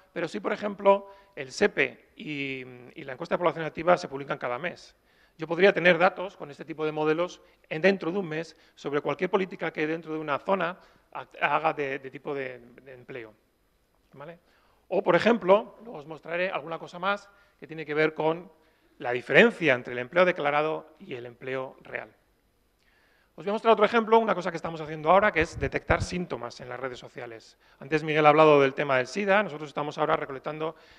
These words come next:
eh, haciendo bastante análisis semántico de lo que dice la gente en Twitter. La gente estornuda en Twitter. Dice que tiene gripe, que tiene fiebre, que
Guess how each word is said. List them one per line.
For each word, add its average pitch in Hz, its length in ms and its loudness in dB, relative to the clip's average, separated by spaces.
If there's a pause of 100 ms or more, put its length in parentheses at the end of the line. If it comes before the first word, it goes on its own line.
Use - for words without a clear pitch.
(140)
eh, 127 420 -8
haciendo 139 320 -10
bastante 139 460 -6
análisis 139 340 -8
semántico 151 380 -4
de 139 60 2
lo 127 60 -2
que 127 60 -2
dice 156 160 -4
la 147 100 0
gente 139 220 -10
en 135 80 -12
Twitter. 190 320 -2 (240)
La 139 80 -12
gente 151 240 -2
estornuda 151 560 -4
en 117 80 -8
Twitter. 113 340 -20 (420)
Dice 123 200 -16
que 135 100 -8
tiene 175 280 2
gripe, 151 340 -2
que 120 80 -10
tiene 147 260 -10
fiebre, 175 440 2
que 127 260 -4